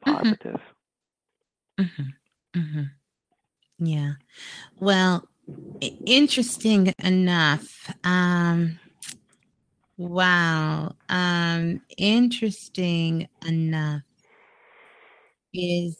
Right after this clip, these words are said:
Speaker 1: um, I, I'm, I'm gonna go into your records now. And, um, as you were speaking there, I was, um, taking a look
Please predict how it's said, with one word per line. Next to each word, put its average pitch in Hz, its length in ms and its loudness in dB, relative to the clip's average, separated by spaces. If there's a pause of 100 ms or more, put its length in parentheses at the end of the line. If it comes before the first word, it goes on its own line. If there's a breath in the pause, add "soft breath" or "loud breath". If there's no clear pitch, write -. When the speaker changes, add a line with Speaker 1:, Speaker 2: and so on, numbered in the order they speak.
Speaker 1:
um, 160 540 0 (200)
I, 175 280 2 (100)
I'm, 175 300 -2
I'm 185 120 0
gonna 208 280 2
go 180 500 2
into 175 360 0
your 160 180 -2
records 151 720 -8
now. 147 340 -4 (800 soft breath)
And, 160 400 0
um, 151 420 -2 (100)
as 175 280 4
you 185 100 2
were 165 160 -2
speaking 156 600 -2
there, 147 460 -2
I 156 200 -2
was, 151 360 -6
um, 147 580 -4 (1080)
taking 196 480 2
a 156 60 0
look 156 420 -2